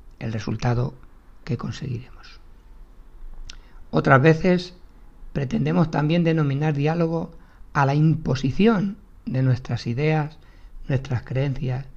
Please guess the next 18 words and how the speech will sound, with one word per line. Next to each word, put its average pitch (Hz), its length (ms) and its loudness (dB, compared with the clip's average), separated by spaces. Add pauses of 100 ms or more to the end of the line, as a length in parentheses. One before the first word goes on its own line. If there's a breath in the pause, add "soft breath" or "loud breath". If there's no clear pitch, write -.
(340 soft breath)
nuestros 127 320 -2
criterios 151 560 -2
y 127 60 -4
comportamientos 139 1040 -6 (400 soft breath)
o 139 120 -2
modos 175 340 4
de 170 80 2
hacer 165 240 -2
las 160 220 0
cosas. - 520 -4 (1200 soft breath)
Pensamos 196 480 2
que 175 140 0
lo 160 120 4
nuestro 185 360 0
siempre 160 480 -4
es 156 60 0
lo 156 120 -2
mejor, 156 480 0